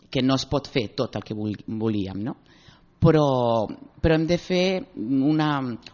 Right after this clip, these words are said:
una reflexió col·lectiva. La societat està canviant, hem de, hem de canviar el xip, ja no és tot, eh, les vaques gordes, no? És a dir, ara és, ehm,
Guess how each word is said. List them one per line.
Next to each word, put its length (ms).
una 160
reflexió 400
col·lectiva. 540
La 120
societat 360
està 200
canviant, 380
hem 160
de, 140
hem 160
de 100
canviar 300
el 80
xip, 260
ja 240
no 180
és 320
tot, 320
eh, 500
les 180
vaques 300
gordes, 480
no? 160
És 80
a 80
dir, 140
ara 280
és, 280
ehm, 560